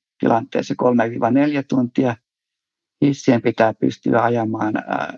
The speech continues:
se hissikori seuraavalle tasolle, jos tulee sähkökatko, ja siellä pitää hätäpuhelut ja valaistustoimia. Kiinteistössä omia turva-, ää, tu-,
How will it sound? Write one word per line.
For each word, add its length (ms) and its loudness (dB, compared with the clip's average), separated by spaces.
se 280 -6
hissikori 600 -2
seuraavalle 520 0
tasolle, 320 -2
jos 160 -10
tulee 220 -6
sähkökatko, 760 -6
ja 100 -4
siellä 240 -6
pitää 380 -4
hätäpuhelut 800 -6
ja 240 -6
valaistustoimia. 1040 -6
Kiinteistössä 720 0
omia 280 -2
turva-, 460 -2
ää, 520 -2
tu-, 100 -10